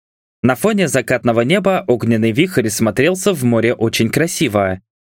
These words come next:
Я стояла, затаив дыхание. "Мне кажется, или сейчас самый подходящий момент для поцелуя?" — улыбнулся мужчина.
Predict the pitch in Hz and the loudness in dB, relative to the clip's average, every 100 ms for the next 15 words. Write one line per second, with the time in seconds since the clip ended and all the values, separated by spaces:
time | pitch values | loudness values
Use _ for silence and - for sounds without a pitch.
0 | _ 110 175 202 220 160 170 175 175 165 | _ -2 0 0 -2 0 2 2 0 0
1 | - 127 104 101 123 - 110 98 98 92 | 2 0 0 0 -2 0 -2 0 0 0
2 | 87 92 - _ _ _ _ _ _ 104 | -4 -8 -18 _ _ _ _ _ _ 0
3 | 113 120 - 180 180 151 - 104 101 113 | 2 2 2 0 0 -2 0 0 0 0
4 | 113 113 117 107 160 185 - - - 131 | 0 0 0 0 0 0 -4 -4 0 2
5 | 185 185 185 185 170 160 151 151 165 127 | 2 0 0 0 0 0 0 2 2 0
6 | 104 113 113 113 127 - 185 180 113 104 | 0 0 0 0 -2 0 0 2 0 0
7 | 92 69 - _ _ _ 117 117 104 110 | -2 -6 -14 _ _ _ 0 2 2 0
8 | 98 120 123 151 - 117 98 92 90 | 0 0 0 0 0 0 0 -2 -6